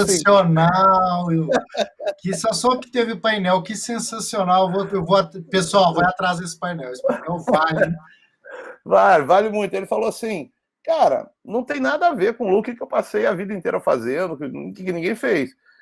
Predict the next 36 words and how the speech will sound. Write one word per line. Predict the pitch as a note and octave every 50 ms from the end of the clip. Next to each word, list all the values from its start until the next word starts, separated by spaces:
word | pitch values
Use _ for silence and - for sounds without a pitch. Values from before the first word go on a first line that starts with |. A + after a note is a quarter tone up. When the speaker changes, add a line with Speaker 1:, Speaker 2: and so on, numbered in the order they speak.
| _ _ _ -
Speaker 1:
Mas | D4 -
se | - B3+
é |
isso | A3 G3+ - -
que | - -
você | F#3 F3+
quer | - - C#3+ C3 A2 - - _ _ _
e | D3 E3
a | E3+
Lucasfilm | E3 F3+ - F3+ D#3 - - - D#3 D3+
tá | - D3+ C#3+
bancando | C3 D3+ C#3+ B2+ - - D3+ E3+ G3 G3 D3+
pra | C#3 C3
fazer, | - C3 A#2 G#2+ A#2 E3+ A#4+ C5 - _ _ _ _ _ _ _ -
eu | - E3 E3+ F3+ F3
vou | D#3+ F3 F3+
aceitar, | F3 - - G#3 A3 - - D#3+ A#2+ G2+ - _ _ _
mas | C#3 D#3+ E3+
não | E3 D#3+ D#3
é | D3 D3
meu | E3 F3+ F#3+
look. | F#3+ D#3+ C3+ A#2 - _ -
E | B2+
eu | D3+ C#3+
vou | C3+ D#3+
deixar | D3+ D3+ - - -
claro", | - - C#3+ B2 A#2+ C#3 D3+ - - _ _ _
tanto | - E3+ G3 -
que | A3+
ele | G#3
fez | F3 - G3+ F#3 -
críticas | - - D#3 F3+ - - C#3 B2+ B2
antes | B2+ B2+ C3+
do | B2+ -
filme | - A#2 B2
estrear | B2 - - A2+ A2 G#2 G2+ G2+ A2 B2+ C3 C3 B2+ A#2 -